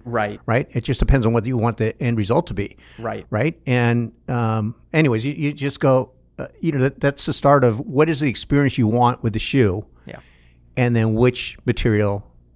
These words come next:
Speaker 2: allows that to happen. I mean, that's the, the basics of it. And then when you have a, a runner that is complaining on Running Shoe Geeks about, one, the shoe didn't last very long. Well, no, no, no duh, it's an E V A midsole,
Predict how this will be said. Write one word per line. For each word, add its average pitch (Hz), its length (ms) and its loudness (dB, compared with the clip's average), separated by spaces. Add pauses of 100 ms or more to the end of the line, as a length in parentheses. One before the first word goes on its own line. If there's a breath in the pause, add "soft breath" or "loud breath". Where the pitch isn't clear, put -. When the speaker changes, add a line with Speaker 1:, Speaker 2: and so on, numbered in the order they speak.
(400)
Speaker 2:
allows 101 240 0
that 98 140 -4
to - 60 -12
happen. 117 420 -4 (260)
I 120 40 0
mean, 131 120 4
that's 139 140 0
the, 117 160 -4 (180)
the - 80 -8
basics 127 400 -2
of 95 100 -4
it. 98 120 -6
And 123 100 0
then 123 100 2
when 120 100 2
you 117 80 0
have 127 220 0
a, 117 300 -2
a 110 280 -6
runner 131 500 2 (580 soft breath)
that 120 120 0
is 117 100 -2
complaining 131 680 2
on 113 480 -2
Running 127 240 -2
Shoe 127 160 -6
Geeks 135 400 0
about, 120 500 -2 (360 soft breath)
one, 147 380 0
the 117 80 0
shoe - 140 -4
didn't 131 220 0
last 147 240 -4
very 117 180 -2
long. 107 360 -4
Well, 131 180 -4
no, 170 340 -4
no, 143 320 -6 (800)
no 127 200 2
duh, 143 460 6
it's 147 200 -4
an 135 80 -4
E 147 120 0
V 139 160 -2
A 131 100 0
midsole, 127 520 -4